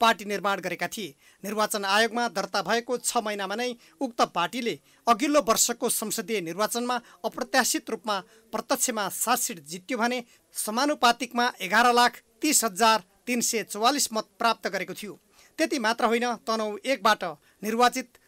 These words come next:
तत्कालीन काङ्ग्रेस वरिष्ठ नेता रामचन्द्र पौडेल राष्ट्रपति बनेपछि सो क्षेत्रमा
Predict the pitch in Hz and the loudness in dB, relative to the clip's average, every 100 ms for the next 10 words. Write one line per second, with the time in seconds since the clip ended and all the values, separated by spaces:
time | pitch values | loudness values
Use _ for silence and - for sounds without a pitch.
0 | _ 240 240 - 277 285 - 226 226 220 | _ -2 2 2 2 0 -2 -2 0 -2
1 | 160 202 240 262 220 208 196 202 185 190 | -4 -6 -6 -4 -4 0 0 -2 -4 -6
2 | 175 - 233 240 233 _ - 220 - - | -4 0 2 0 -4 _ -2 -2 -2 -4
3 | 226 202 147 185 233 240 233 220 _ _ | -6 -8 -10 -6 -4 -4 -6 -8 _ _
4 | - 311 - 233 214 208 | -4 -2 -2 -2 0 0